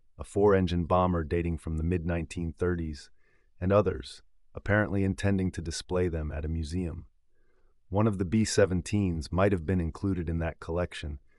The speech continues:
but its presence there has never been confirmed. No fortresses showed up in recon film of Fusa shot at war's end.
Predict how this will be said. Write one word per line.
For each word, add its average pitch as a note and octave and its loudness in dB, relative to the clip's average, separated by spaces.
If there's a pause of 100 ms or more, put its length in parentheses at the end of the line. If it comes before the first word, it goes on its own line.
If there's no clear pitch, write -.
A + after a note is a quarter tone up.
(260)
but F2 -4
its E2 -6
presence G2+ 2
there E2 0
has D2+ -6
never F2+ 0
been D#2+ -4
confirmed. D2+ -6 (580)
No A2+ 6
fortresses G#2 2
showed F#2+ 4
up F#2 2
in E2+ -2
recon E2+ -2
film D#2+ -6
of E2 -10
Fusa E2 -4
shot E2 -4
at - -8
war's E2 -4
end. D#2 -8